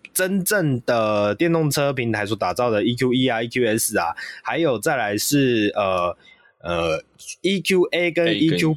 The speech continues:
Speaker 1: B，对，A 跟 B 这两款虽然一样是油转电，但是可能是因为它的架构本来就是比较偏向，呃，一般，诶，我记得这两台是前驱车，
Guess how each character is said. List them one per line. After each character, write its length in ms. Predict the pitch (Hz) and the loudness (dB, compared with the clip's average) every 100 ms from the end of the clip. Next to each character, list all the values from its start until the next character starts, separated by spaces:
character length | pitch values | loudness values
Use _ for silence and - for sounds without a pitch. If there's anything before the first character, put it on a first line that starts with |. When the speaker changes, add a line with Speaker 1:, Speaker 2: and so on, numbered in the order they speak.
| - | -2
Speaker 1:
B， 260 | 151 143 - _ _ - | -2 -2 -8 _ _ -4
对， 320 | 117 95 - | -2 -2 -6
A 140 | 151 165 | -4 -2
跟 180 | 170 160 | 0 0
B 180 | 143 143 | 0 0
这 120 | 143 | 0
两 220 | 113 98 | 0 -2
款 320 | 104 98 170 | -2 -4 -4
虽 120 | - 151 | 0 0
然 160 | 139 123 | 0 -2
一 80 | - | -2
样 180 | 117 131 | -2 0
是 100 | 127 | 2
油 140 | 101 98 | 2 2
转 220 | 90 82 | -2 -2
电， 240 | 110 82 | -4 -4
但 160 | 95 151 | -4 -2
是 220 | 135 156 | 0 0
可 180 | 127 120 | 0 -2
能 140 | 110 139 | 0 0
是 160 | 196 | 2
因 120 | 190 | 2
为 120 | 190 170 | 2 2
它 160 | 170 | -2
的 160 | 156 131 | 0 -2
架 320 | 123 175 117 | -2 -4 -4
构 380 | - 139 107 85 _ | -2 0 0 -2 _
本 100 | 110 | -4
来 140 | 98 110 | -4 -2
就 120 | 139 | -2
是 140 | 139 | -2
比 120 | 117 | -4
较 140 | 90 117 | -2 -4
偏 300 | - 113 113 | -4 -2 -2
向， 340 | 131 113 95 - - - - | -2 -4 -6 -10 -18 -20 -10
呃， 680 | 95 98 95 92 92 92 92 - | -4 -2 0 0 0 0 -2 -2
一 120 | 156 - _ | -4 -6 _
般， 200 | 139 135 135 139 135 139 135 143 - - - _ - | -6 -4 -2 0 2 2 2 0 -8 -20 -20 _ -8
诶， 160 | 170 214 | -6 -2
我 80 | 120 | -2
记 120 | 190 | 0
得 80 | 175 | 2
这 80 | |
两 160 | 190 110 | 0 0
台 120 | 101 | -2
是 120 | 98 | -2
前 200 | 123 101 | -2 -2
驱 160 | 95 107 | -2 -2
车， 360 | 92 101 95 92 | 0 0 0 0